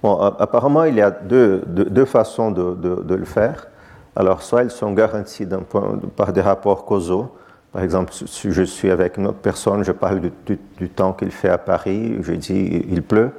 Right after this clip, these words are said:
Alors, nous, nous, nous deux avons la même source causale qui va fixer l'endroit dont on parle. Même les onze heures, c'est pas peut-être le bon, bon exemple, mais il fait jour, par exemple, si on, deux personnes qui sont dans le même endroit, donc il y a une explication causale de, de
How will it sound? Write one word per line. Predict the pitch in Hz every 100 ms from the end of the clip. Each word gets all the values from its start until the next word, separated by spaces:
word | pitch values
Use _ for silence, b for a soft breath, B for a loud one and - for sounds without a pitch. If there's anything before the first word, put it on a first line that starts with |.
| B B _
Alors, | 90 92
nous, | 95 92 92
nous, | 95 95 98
nous | 90
deux | 82 101 123 104
avons | 90 85 101 95
la | 92
même | 98 95
source | - 151 151 - 98
causale | - 95 110 104 92 92 B B B B _
qui | -
va | 87 92
fixer | - 101 - 127
l'endroit | 113 95 92 104 92 92 -
dont | 90 90
on | 92
parle. | 82 110 117 95 90
Même | 92 101
les | 98
onze | 98 92
heures, | 110 104
c'est | -
pas | 107
peut-être | - 98 -
le | 95
bon, | 87 92 87 B B B _ -
bon | 98
exemple, | 92 - 127 104
mais | 90
il |
fait | - 98
jour, | 92 104 90
par | 95
exemple, | 90 104 107 -
si | -
on, | 95 92 - - -
deux | - 98
personnes | 98 - 101
qui | 95
sont | - 95
dans | 92
le |
même | 92 101
endroit, | 95 82 98 107 117 B B B B -
donc | - -
il |
y | 92
a | 90 92 98
une |
explication | 95 - - 95 - 95
causale | 98 90 104 98 80
de, | 87 90
de | 90